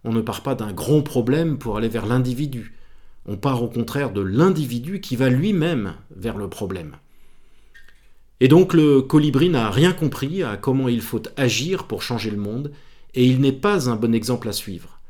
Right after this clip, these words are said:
Ne faites pas votre part, inventez-la en fonction de qui vous êtes.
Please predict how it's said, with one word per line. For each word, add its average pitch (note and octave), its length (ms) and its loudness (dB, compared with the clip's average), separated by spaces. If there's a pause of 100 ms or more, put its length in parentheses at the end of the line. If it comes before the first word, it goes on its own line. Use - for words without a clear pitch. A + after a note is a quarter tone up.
(140)
Ne A#2+ 120 0
faites A2+ 320 -6
pas C#3+ 140 -2
votre A2 280 -6
part, G2 460 -10 (320)
inventez-la B2+ 880 -2
en A#2 80 -4
fonction G#2 560 -8 (160)
de G#2+ 80 -6
qui - 180 -10
vous G2 240 -10
êtes. - 300 -10